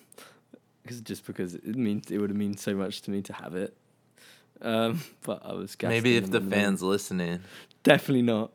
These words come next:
Speaker 2: No?
Speaker 1: Definitely not. I don't think that
Speaker 2: Okay.
Speaker 1: fan is still a fan of me. I think that was a long, long time ago.
Speaker 2: Oh.
Speaker 1: Um,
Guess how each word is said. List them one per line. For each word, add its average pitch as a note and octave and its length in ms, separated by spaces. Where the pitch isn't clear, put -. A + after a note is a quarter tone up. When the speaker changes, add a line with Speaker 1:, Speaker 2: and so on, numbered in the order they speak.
Speaker 2:
No? G#2+ 360
Speaker 1:
Definitely F#3 380
not. A#2 320
I C#3+ 80
don't C#3 220
think B2 160
that A#2 180
Speaker 2:
Okay. - 40
Speaker 1:
fan A2+ 260
is G2+ 100
still G#2+ 160
a G#2 40
fan G2+ 240
of G2+ 60
me. G2+ 100
I G#2 60
think G#2+ 240
that G#2+ 80
was G#2+ 140
a G2+ 40
long, G2+ 260
long G#2 160
time G#2 260
ago. G#2 240
Speaker 2:
Oh. - 680
Speaker 1:
Um, G#2+ 500